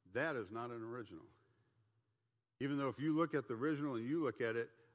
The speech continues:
I, I can't, they look the same to me. They say, "Nope, the brush strokes are different." But the, the brush strokes, what?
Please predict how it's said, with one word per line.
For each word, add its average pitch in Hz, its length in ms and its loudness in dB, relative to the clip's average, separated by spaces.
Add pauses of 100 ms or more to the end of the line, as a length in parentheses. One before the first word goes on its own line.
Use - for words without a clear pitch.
(140)
I, 156 180 -2
I 127 140 -2
can't, 107 320 -6 (500)
they 104 120 -4
look 127 220 -4
the 104 80 -8
same 147 320 -4
to 95 60 -10
me. 143 340 -2 (1400)
They 101 60 -8
say, 92 140 -12
"Nope, 131 200 -6 (100)
the 95 60 -8
brush 127 280 -6
strokes 82 400 -10
are 82 60 -16
different." 80 380 -18 (340)
But - 180 -20 (180)
the, - 60 -16
the 143 40 -16 (100)
brush 147 260 -2
strokes, - 560 -8
what? 226 280 0